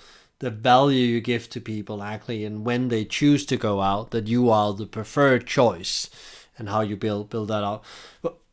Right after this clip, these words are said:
if, when you work with operators, Simon, uh, what is the typical things you see when you come in and say, they say, you know, "We want to work with you, Simon.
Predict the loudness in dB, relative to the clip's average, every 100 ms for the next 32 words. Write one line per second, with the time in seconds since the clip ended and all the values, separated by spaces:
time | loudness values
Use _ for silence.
0 | -6 -2 0 2 2 4 6 6 6 4
1 | 4 4 2 2 0 -4 -4 -4 -8 -6
2 | -6 -2 0 0 -4 -6 -2 0 0 -2
3 | 0 0 0 -4 -2 0 0 0 -2 -4
4 | -4 -4 -4 -4 -6 -6 -6 -6 -6 -8
5 | -10 -12 -12 -12 -12 -8 -4 0 0 0
6 | 6 6 4 -2 -4 -2 -2 -2 -2 -4
7 | -6 -8 -10